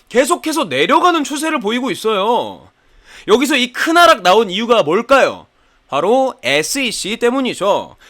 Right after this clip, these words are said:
에스이씨는요, 지속적으로 알트코인들에게 타격을 줬습니다. 특히 리플, 그 이슈가 가장 크게 불거졌죠. 이게 증권이냐 아니냐, 이런 논란을 통해서 가격이 크게 하락했던 건데, 최근에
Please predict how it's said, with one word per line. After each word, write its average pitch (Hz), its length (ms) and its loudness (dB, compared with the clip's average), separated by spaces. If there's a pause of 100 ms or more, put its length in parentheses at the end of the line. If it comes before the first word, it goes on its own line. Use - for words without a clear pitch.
(120)
에스이씨는요, 220 960 -2
지속적으로 254 680 -2
알트코인들에게 208 920 -4
타격을 285 480 -2
줬습니다. 151 640 -8 (180)
특히 269 320 -6
리플, 233 600 0 (260)
그 208 100 -10
이슈가 196 440 -4
가장 175 440 -2
크게 294 260 -2
불거졌죠. 208 720 -2 (360)
이게 156 340 -4
증권이냐 165 840 -4 (240)
아니냐, 185 680 -2 (240)
이런 269 280 0
논란을 226 380 0
통해서 233 440 -4
가격이 156 500 -4
크게 262 340 -4
하락했던 233 600 0
건데, 170 500 -2 (300)
최근에 262 640 -4